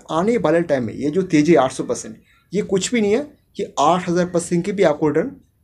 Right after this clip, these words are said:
बनती हुई देखने को मिल जाएगा फ्यूचर में, और उसके पीछे का रीज़न है कंपनी के बिजनेस मॉडल। So कंपनी के बिजनेस मॉडल की बात करें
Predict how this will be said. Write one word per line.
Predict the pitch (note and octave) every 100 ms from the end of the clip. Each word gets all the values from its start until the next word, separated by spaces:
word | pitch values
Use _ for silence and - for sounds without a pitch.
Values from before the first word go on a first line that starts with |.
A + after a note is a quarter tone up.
| _
बनती | A2 B2+ D3 D3
हुई | D#3
देखने | C#3 C3+ -
को |
मिल | C#3 B2
जाएगा | A#2+ B2+ D#3+
फ्यूचर | B2 A2 G#2+
में, | F#2+ - _ -
और | D3+
उसके | F3 F3+ A3+
पीछे | F#3+ F3 F3+
का | F#3
रीज़न | D#3 E3
है | F#3
कंपनी | F#3 C#3 D3 D3
के | G#3+ A3+ - _ -
बिजनेस | A2 C#3 C#3 C3+
मॉडल। | A2+ G2+ F#2+ - _ -
So | A3
कंपनी | A3 A#3
के | A#3+
बिजनेस | F3+ D#3 G3 A3
मॉडल | G3+ G3
की | G#3+
बात | F3+ D3+ E3
करें | F3